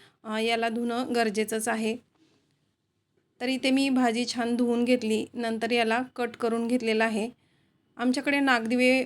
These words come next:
बनवायचे म्हटलं की बाजरीच्या पिठाचे नागदिवे, नंतर गव्हाच्या पिठाचे नागदिवे आणि सोबत ही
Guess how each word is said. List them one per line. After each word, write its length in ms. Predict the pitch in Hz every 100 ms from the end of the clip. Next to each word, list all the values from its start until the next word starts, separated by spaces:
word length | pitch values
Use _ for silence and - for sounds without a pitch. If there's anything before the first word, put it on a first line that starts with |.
| -
बनवायचे 520 | 240 240 220 220 247
म्हटलं 400 | 247 262 240 214 214
की 240 | 226 240
बाजरीच्या 520 | 226 226 226 220 240
पिठाचे 360 | 226 220 214 226
नागदिवे, 560 | 226 220 196 220 220 214
नंतर 480 | 226 220 208 220 240 - _ _ -
गव्हाच्या 340 | 226 233 226
पिठाचे 440 | 233 226 220 214 226
नागदिवे 500 | 233 220 202 214 220
आणि 340 | 214 220 233
सोबत 420 | 240 247 220 220
ही 240 | - 233